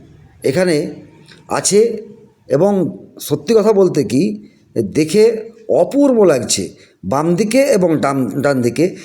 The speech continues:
এবং সবচেয়ে বড় কথা, আমাদের চ্যানেলটার যেহেতু নাম হচ্ছে নেচার ভিউ, নেচারের মধ্যে, প্রকৃতির মধ্যে কিন্তু সুন্দরভাবে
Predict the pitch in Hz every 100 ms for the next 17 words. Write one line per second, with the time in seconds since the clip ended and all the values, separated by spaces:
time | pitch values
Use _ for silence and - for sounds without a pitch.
0 | - - 139 - 139 165 - - 208 214
1 | 208 208 131 139 - - - 127 170 208
2 | 226 - 151 185 208 214 190 117 104 165
3 | 196 262 185 127 160 208 185 131 156 233
4 | 220 156 117 92 - - 101 165 185 233
5 | 240 220 165 127 180 202 254 247 254 269
6 | 240 156 175 170 147 156 151 143 120 117
7 | 214